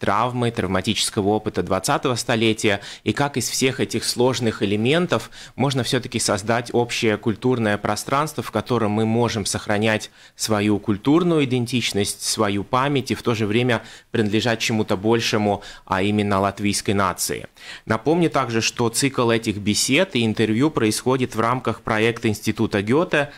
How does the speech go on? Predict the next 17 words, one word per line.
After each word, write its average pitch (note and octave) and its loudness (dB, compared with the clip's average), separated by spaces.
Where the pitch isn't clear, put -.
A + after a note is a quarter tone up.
«Разные A#2 2
воспоминания. C#3 0
Общее A#2+ 0
будущее». A2 0
И E3 2
проект C#3 0
этот B2 -2
проводится A#2+ 0
как G#2+ -2
часть A#2 -2
цикла G#2+ 0
мероприятий, G#2 2
которые A#2+ 0
финансируются A2+ 0
Федеративной G2+ 0
Республикой F#2 0
Германия D#3 2